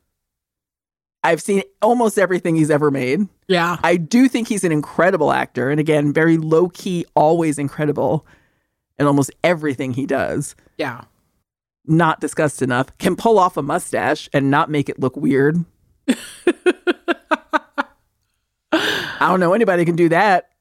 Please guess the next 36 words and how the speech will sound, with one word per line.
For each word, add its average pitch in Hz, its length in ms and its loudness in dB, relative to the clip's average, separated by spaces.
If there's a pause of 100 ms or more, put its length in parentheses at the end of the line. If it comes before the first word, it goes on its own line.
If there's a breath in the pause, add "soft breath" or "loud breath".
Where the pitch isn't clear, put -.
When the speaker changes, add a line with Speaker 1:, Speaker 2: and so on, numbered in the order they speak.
(260)
Speaker 1:
A 160 60 2
mustache 185 460 -2
enhances 185 680 0
the 160 120 -4
experience 139 540 -6
for 139 120 -10
me, 131 300 -12 (320)
which 165 180 -2
I've 151 140 0
never 214 460 4
said 185 180 0
about 170 160 2
another 156 300 0
man 156 420 -2 (580)
<laughs> - 600 -14
on 220 260 2
this 160 200 -2
planet. 160 800 -2 (420)
He's 277 220 2
just 294 320 0
hot. 262 520 2
He's 254 240 2
just 254 320 -2
hot 226 280 0
in 196 80 -4
this 175 140 -4
movie. 151 380 -2 (600)
And 147 300 0
it's - 160 -4
gross 156 380 0
and 147 120 -4
inex-, 143 400 -4
inexplicable, 139 500 -2
and 131 80 0
I 123 60 -2
can't 131 320 -4